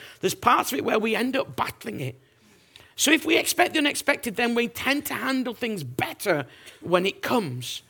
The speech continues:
Now, I don't want you to suddenly walk around, like, with doom and gloom, expecting a storm. "Why are you unhappy today, expecting a storm?"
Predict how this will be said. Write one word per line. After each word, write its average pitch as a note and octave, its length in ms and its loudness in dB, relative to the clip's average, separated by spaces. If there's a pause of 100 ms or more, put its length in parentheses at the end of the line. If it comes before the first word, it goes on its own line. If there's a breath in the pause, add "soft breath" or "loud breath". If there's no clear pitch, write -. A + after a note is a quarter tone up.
(260 loud breath)
Now, C#4 100 6
I C#4+ 60 6
don't F#4+ 200 4
want E4+ 140 0
you D4+ 60 4
to - 100 2
suddenly C4+ 260 2
walk B3 360 4
around, A#3 500 2
like, F#3 160 0
with F#3 160 2
doom A3 260 0
and F3+ 140 -2
gloom, G#3+ 300 -6
expecting - 680 -6
a E3 60 -6
storm. C#3+ 480 -2 (220 loud breath)
"Why D3 160 0
are D3 80 2
you D3+ 180 2
unhappy D3 320 -2
today, C3+ 280 -6
expecting - 600 -12
a B2+ 60 -12
storm?" B2+ 380 -8